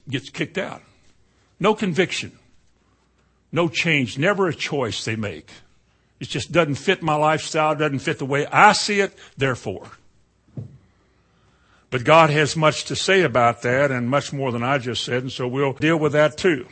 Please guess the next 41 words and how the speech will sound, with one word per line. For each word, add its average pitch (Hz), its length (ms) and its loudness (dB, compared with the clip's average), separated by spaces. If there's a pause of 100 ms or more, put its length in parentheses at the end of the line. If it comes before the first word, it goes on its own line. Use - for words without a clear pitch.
(1120)
And 135 140 -2
then 170 120 4
in 147 140 0
verse 151 280 0
thirty-three 156 600 0
through 147 220 -6
thirty-seven, 135 580 -2
he 160 80 -8
talks 139 340 -4
about 127 340 -4
taking 131 340 -4
the 135 220 -4
oath 143 440 -6 (540)
and 175 160 -6
swearing, 107 520 -6 (1700)
and 117 140 -12
tells 120 320 -4
us 135 200 -6
that 120 120 -6
you 123 200 -6
just 131 260 -6
say 127 140 -4
yes 123 360 -6
or 156 80 -8
no. 160 240 -4
You're 123 200 -6
a 120 40 -8
Christian. - 520 -8 (260)
And 123 160 -6
if 120 160 -6
you're 123 160 -2
a - 20 -6
Christian, 131 460 -6
you 151 100 -6
tell 175 260 -2
the 117 100 -8
truth. 113 300 -10
Christians 151 460 -6
tell 131 220 -6
the 143 80 -12
truth. - 480 -4